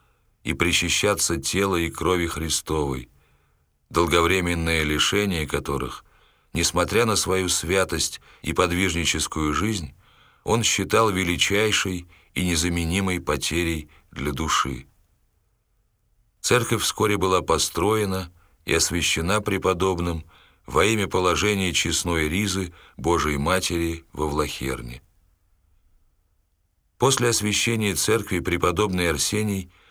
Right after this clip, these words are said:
приступил к прочим постройкам, необходимым для общежития, и обнёс монастырь оградою. Трудясь и заботясь так об устроении Комельской обители,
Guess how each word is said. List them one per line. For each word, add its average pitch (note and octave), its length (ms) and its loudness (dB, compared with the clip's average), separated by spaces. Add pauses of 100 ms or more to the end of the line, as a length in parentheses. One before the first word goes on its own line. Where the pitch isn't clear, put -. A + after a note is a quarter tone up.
(160)
приступил F#2+ 580 0
к - 100 -10
прочим F#2 480 0
постройкам, G2 760 0 (160)
необходимым F2 760 0
для F2 180 2
общежития, E2 840 -2 (640)
и D2+ 100 0
обнёс D#2+ 560 2
монастырь D#2+ 640 0
оградою. C2+ 800 -2 (1120)
Трудясь D2+ 600 0
и - 100 -6
заботясь D#2+ 640 0
так - 340 0 (220)
об D#2+ 220 -2
устроении D#2+ 760 0
Комельской C#2+ 640 -2
обители, C2 600 -4